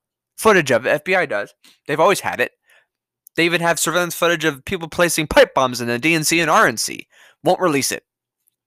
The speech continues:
Still blame Trump, Trump supporters. Oh, yeah, and Antifa's a myth. Yeah. Trump extremism exists, but Antifa's a myth. Anyway, um, they have all this footage of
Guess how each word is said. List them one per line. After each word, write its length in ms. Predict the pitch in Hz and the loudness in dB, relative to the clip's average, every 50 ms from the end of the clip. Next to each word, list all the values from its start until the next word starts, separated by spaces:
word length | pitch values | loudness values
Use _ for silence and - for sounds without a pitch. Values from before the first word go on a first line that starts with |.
| _ _ _ _ _ _ _ _ _ _ - - - - | _ _ _ _ _ _ _ _ _ _ -20 -16 -10 -8
Still 220 | - - 180 160 | -4 -2 -2 0
blame 160 | 127 147 139 | 0 0 -2
Trump, 260 | 127 - 135 127 - - - _ - | 0 -2 -4 -4 -4 -6 -10 _ -2
Trump 180 | - - 208 170 | 0 0 0 0
supporters. 400 | - 139 - - 101 - - - _ _ _ _ _ _ _ - | -2 -8 -8 -14 -16 -16 -18 -20 _ _ _ _ _ _ _ -2
Oh, 60 | 165 | 0
yeah, 140 | 190 165 147 | 0 2 2
and 120 | 139 139 | 0 0
Antifa's 300 | - 170 156 135 131 - | 0 -2 -2 -2 -2 -4
a 40 | 107 | -4
myth. 280 | 90 85 - - _ - _ _ - | -4 -6 -12 -16 _ -20 _ _ -16
Yeah. 160 | - - - - _ _ _ _ _ _ _ _ - | -14 -14 -14 -16 _ _ _ _ _ _ _ _ -4
Trump 220 | - 254 269 269 - | 0 0 0 0 0
extremism 580 | 190 - - 220 214 180 147 131 110 117 110 | -4 -2 -2 -2 0 0 -2 -2 -2 -4 -4
exists, 320 | 110 101 - 127 101 - - | -4 -2 -2 -2 -2 -2 -2
but 120 | - 123 | -2 0
Antifa's 400 | 135 151 156 - 165 120 110 - | 0 0 0 -2 -4 -4 -6 -12
a 20 | 98 | -12
myth. 220 | 87 - - _ _ _ _ - | -14 -18 -20 _ _ _ _ -6
Anyway, 260 | 170 175 117 - - _ _ - - - - - - - _ - | -4 -4 -4 -6 -10 _ _ -20 -20 -20 -20 -20 -20 -20 _ -4
um, 380 | - 160 156 139 120 104 92 - _ _ _ _ _ _ _ _ _ _ _ - - - | -2 0 0 0 0 -2 -6 -20 _ _ _ _ _ _ _ _ _ _ _ -16 -8 -2
they 80 | 151 | 2
have 180 | 170 190 214 196 | 4 4 4 6
all 140 | 240 262 277 | 6 6 6
this 120 | 269 - | 4 2
footage 400 | - 294 311 277 - - - - - - - | 4 4 6 6 4 2 0 -10 -10 -2 4
of 480 | 160 170 170 165 160 147 135 - - | 6 8 8 8 6 4 -2 -8 -16